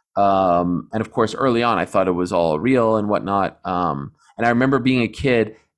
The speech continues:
at the doctor's office, probably eight years old, getting a shot of some kind. And, uh, my mom, and I was nervous, and my mom told me to close my eyes and to think of something that made me happy. And, uh, I remember thinking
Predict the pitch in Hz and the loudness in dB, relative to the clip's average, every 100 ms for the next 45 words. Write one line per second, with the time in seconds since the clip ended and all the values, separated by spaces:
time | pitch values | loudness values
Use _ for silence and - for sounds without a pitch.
0 | - 110 104 120 127 123 107 101 92 - | -8 -6 0 2 2 0 0 2 2 0
1 | 98 - 120 117 107 - 120 117 120 107 | -4 -2 -4 -2 -2 0 -2 0 0 0
2 | 113 110 107 113 110 101 - 110 104 98 | 2 2 2 0 0 -2 -2 0 0 -2
3 | - 95 98 101 95 92 92 - - _ | -4 -8 -6 -4 -2 -2 -4 -10 -20 _
4 | - 104 98 95 92 92 90 90 87 - | -6 -2 0 0 0 0 0 0 0 -4
5 | _ _ 107 107 107 117 117 110 - 110 | _ _ -6 -2 2 2 0 -4 -4 -2
6 | 104 104 113 110 101 101 - 107 107 110 | 0 0 0 2 0 -2 -4 -2 0 -2
7 | 110 120 110 104 - 110 110 104 101 95 | -2 -2 0 -2 -2 -2 0 0 0 2
8 | 98 98 110 101 101 - 107 107 - 107 | 0 -2 -6 -8 -8 -6 -6 -6 -4 -4
9 | 104 101 101 98 101 98 92 104 113 151 | -2 -2 -2 -2 -2 -4 -4 -4 -2 0
10 | 165 170 _ - _ _ 107 104 101 101 | -2 -4 _ -20 _ _ -2 0 0 -2
11 | 110 113 113 117 110 123 110 110 101 95 | 0 0 2 0 -2 -4 -2 -2 -2 -4